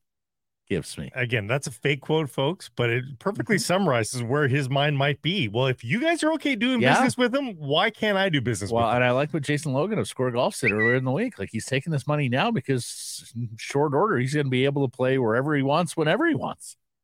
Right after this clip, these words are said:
Speaker 2: Well, and as we said yesterday, too, like, could you just see the whole house of cards coming down and Jon Rahm can have his cake and eat it too, where he gets this money, can still play in every P G A tournament. Like he, so why not? A-, and I understand that because the P G A Tour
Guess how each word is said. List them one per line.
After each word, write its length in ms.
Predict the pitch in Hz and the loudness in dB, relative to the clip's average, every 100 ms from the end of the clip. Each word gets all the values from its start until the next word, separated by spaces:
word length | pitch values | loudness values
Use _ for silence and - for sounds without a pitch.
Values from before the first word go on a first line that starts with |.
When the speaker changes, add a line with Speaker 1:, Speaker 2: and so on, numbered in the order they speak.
| _ _ _ _ _ _ | _ _ _ _ _ _
Speaker 2:
Well, 180 | 131 131 | 0 2
and 100 | 139 | 2
as 100 | 127 | 0
we 100 | 135 | -2
said 160 | 135 | 0
yesterday, 340 | 113 127 117 92 | 0 0 -2 -2
too, 340 | 123 120 85 90 | 0 -2 -2 -8
like, 160 | 92 - _ _ _ - 139 139 | -10 -12 _ _ _ -18 -16 -6
could 180 | 127 110 | -4 -2
you 80 | 107 | 0
just 220 | 123 - | -2 -2
see 100 | 135 | -2
the 100 | 98 | -2
whole 240 | - 131 | 0 2
house 260 | 117 123 - | 4 2 0
of 60 | - | 0
cards 260 | 120 107 | 0 2
coming 300 | - 117 101 | 0 0 2
down 460 | 110 120 104 95 107 | 4 4 4 0 -2
and 640 | 107 98 98 95 92 87 - _ _ _ 113 | 0 0 0 -2 -4 -10 -16 _ _ _ -12
Jon 300 | 92 117 117 | -4 -2 0
Rahm 240 | 110 107 110 | 0 -2 -2
can 140 | 110 | -2
have 160 | 101 110 | -2 -2
his 140 | 104 | -2
cake 240 | - 110 113 | -4 -2 -2
and 80 | |
eat 100 | 104 | -4
it 120 | 92 82 | -6 -4
too, 420 | 143 127 98 117 | -2 0 -2 -6
where 580 | 110 107 107 101 101 95 - - _ _ | -4 -2 0 0 -2 -6 -12 -20 _ _
he 200 | 127 110 | -2 0
gets 260 | 123 147 | 0 0
this 220 | 151 143 147 | 0 0 2
money, 320 | 139 147 165 | 2 2 0
can 160 | - | -2
still 180 | 120 147 | 0 0
play 160 | 139 127 | 2 2
in 80 | 110 | 2
every 240 | 139 156 | 2 2
P 200 | - 156 | 2 0
G 220 | 127 139 | 0 0
A 40 | 143 | 0
tournament. 560 | 156 147 143 147 143 | 0 0 0 0 -2
Like 260 | 147 113 104 | -2 -2 -2
he, 640 | 139 135 127 - - 87 131 | -2 -4 -6 -14 -18 -14 -6
so 300 | - 143 131 | -2 0 0
why 300 | 123 127 131 | 0 2 2
not? 320 | 117 104 - | 2 -2 -2
A-, 220 | 123 131 | -2 0
and 120 | 127 | 2
I 100 | 131 | 4
understand 420 | 139 120 - 117 104 | 2 0 0 0 2
that 180 | 104 | -2
because 260 | 90 107 117 | -2 0 -2
the 60 | - | -2
P 160 | 160 | -4
G 140 | 143 147 | -2 -2
A 40 | |
Tour 340 | - 131 120 | -2 0 0